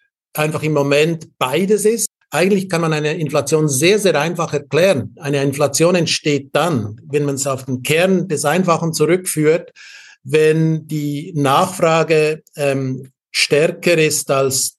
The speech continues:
die, als das Angebot oder stärker steigt als das Angebot. Und das kann aus zwei Faktoren heraus entstehen. Entweder Nachfrage geht nach oben oder Angebot geht zurück. Und was wir jetzt haben, ist eben beides.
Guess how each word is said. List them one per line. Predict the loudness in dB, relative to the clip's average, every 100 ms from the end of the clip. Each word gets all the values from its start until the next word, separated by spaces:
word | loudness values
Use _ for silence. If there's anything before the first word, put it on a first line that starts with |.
| -12
die, | -4 -4 -4 -6
als | -4 0
das | 2 2
Angebot | 0 0 -2 -4 -6
oder | -4
stärker | -2 -2 -2 -4
steigt | -6 -2 -2 -2 -4
als | -4 -6
das | -8
Angebot. | -8 -10 -14 -20 -20 _ _ -20 -18 -18 -16 0
Und | 2 2 0 -4
das | -2 -2 -2 -4
kann | -2 -2 -2 -10 _ _ _ -6
aus | -4 -4
zwei | 0 0 0
Faktoren | -2 -6 -2 0 2 2
heraus | 2 2 -2 -4
entstehen. | -6 -4 -6 -2
Entweder | 0 0 2 2 2 0 -2 _ _
Nachfrage | -4 0 0 0 0 0 2 0
geht | 2 0 0
nach | -2
oben | 0 0 0 -6 -8 _ 0
oder | 2 4 4 2
Angebot | 0 -4 -4 -6 -4
geht | -4 0
zurück. | 2 2 0 -6
Und | -4
was | -4 -2
wir | 0
jetzt | 0 0
haben, | -2 0
ist | -2
eben | -2 -4 -4
beides. | 0 2 2 2 0 -4